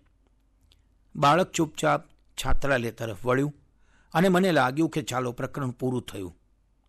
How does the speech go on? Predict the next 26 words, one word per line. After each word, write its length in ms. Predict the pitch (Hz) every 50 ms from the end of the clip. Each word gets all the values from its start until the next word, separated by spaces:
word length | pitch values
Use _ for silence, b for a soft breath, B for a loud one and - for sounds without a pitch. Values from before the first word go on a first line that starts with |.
| _ _ _ _ _
પણ 100 | - 127
ના, 300 | 120 120 123 117 92 90 _ _ _ _ _ _ _ _ _ _ _ -
પ્રકરણ 320 | - - - - 208 202 170
હવે 280 | 107 95 107 117 143
શરૂ 280 | 131 - - 107 101 92
થયું. 300 | - - - 90 85 - - _ _ _ _ _ _ _ _ _ _ _ _ _ _ _ _ _ _ _ _ _ -
બાળકના 380 | 165 170 190 233 226 233 254 247
ગયા 280 | 185 170 165 175 196
પછી 340 | 196 214 202 - 240 233 220
અંધારામાંથી 760 | - - 135 135 120 127 156 175 180 190 202 196 - 226 214
એક 120 | 190 143 117
વ્યક્તિ 360 | 120 120 - _ - 220 214
મારી 260 | 165 131 127 139 135
પાસે 340 | 131 - - 104 - - 101
આવી. 300 | 87 85 90 104 95 - _ _ _ _ _ _ _ _ _ _ _ _ _ _ _ _ _ _ -
તે 80 | - 165
આશ્રમ 380 | 156 156 151 - - 226 240
શાળાની 580 | 220 - 180 175 170 170 175 180 190 226 247 240 - _ _ _ _ _ _ _
શિક્ષક 440 | - - - 170 156 - - 233 220 - _ _ _ _ _ _ _ _ _ -
અને 160 | 147 180 208 196
ગૃહપતિની 760 | - 139 143 131 143 180 - 196 180 - 180 196 208 240 226
બેવડી 480 | 143 113 131 143 151 165 170 190 220
જવાબદારી 640 | 160 - - 117 123 135 147 151 147 151 151 165 175
સંભાળનાર 680 | 160 - 113 107 117 110 110 113 123 127 170 196 202 - _ _ _ -
વ્યક્તિ 340 | 127 120 - - - - 95
હતી. 300 | 95 - - 95 92